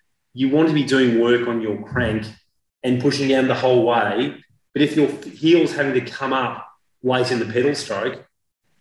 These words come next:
well, you're not pushing down hard enough. So essentially, your seat's gotta be too high.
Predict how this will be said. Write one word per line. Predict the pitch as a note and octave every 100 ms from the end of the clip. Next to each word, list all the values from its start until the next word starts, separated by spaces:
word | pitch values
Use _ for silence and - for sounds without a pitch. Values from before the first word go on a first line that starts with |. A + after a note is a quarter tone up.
| _ _ _ -
well, | D3
you're | D3+
not | D#3+ D#3+
pushing | C#3+ C#3 A#2+
down | A#2+ C3
hard | C3 A#2 G#2
enough. | F#2+ - _ _ _ _ _ _
So | C3+ C3 C3+ -
essentially, | C#3+ D#3+ C#3+ C3
your | C#3
seat's | - D#3+ -
gotta | C#3+ D3
be | D3 C#3+
too | C3+ A#2+ G#2
high. | F#2 F#2 C3+